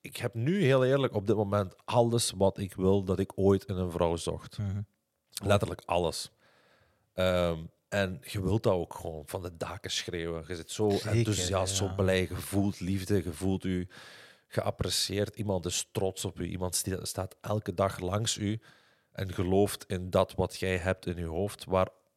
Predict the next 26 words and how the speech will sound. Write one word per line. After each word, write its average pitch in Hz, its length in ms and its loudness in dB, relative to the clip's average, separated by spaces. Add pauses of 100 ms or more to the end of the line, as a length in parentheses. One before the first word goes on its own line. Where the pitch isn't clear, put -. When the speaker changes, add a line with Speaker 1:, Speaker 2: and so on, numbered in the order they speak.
(500)
Speaker 1:
honderden 143 640 4
duizenden 107 400 8
andere 107 280 2
mensen 98 360 2
u 92 40 2
gewoon 98 340 0
vierkant 95 500 4
uitlachen 95 500 4
omdat 90 240 -2
ze - 80 0
het 82 100 -8
niet 87 220 -4
zien, 87 380 -2
omdat 87 260 -4
ze - 80 -2
het - 120 -4
zichzelf 90 460 2
niet 90 180 2
zien 90 220 -2
doen. 85 260 -2 (340)
En 90 100 -4
dan 98 100 0
is 95 120 -2
er - 80 -8
één 104 200 -4
persoon 90 480 4